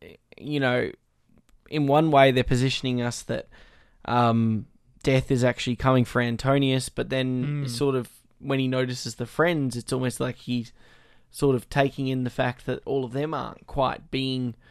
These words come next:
Speaker 1: uh, in the biblical sense, faithful to
Speaker 2: Yeah.
Speaker 1: God's word and God's, um, advice, and
Speaker 2: Mm.
Speaker 1: they too will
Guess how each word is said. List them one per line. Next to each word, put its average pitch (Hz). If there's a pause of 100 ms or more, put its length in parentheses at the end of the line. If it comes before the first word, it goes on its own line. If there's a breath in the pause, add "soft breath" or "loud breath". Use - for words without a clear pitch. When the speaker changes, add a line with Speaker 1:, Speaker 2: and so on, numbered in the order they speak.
(380 soft breath)
Speaker 1:
uh, 120 (720)
in 139
the 127
biblical 139
sense, 120
faithful - (160)
to 127
Speaker 2:
Yeah. 117
Speaker 1:
God's 117
word 127
and 123
God's, 120
um, 123
advice, 131
and 123
Speaker 2:
Mm. 135 (280 loud breath)
Speaker 1:
they 131
too 156
will 127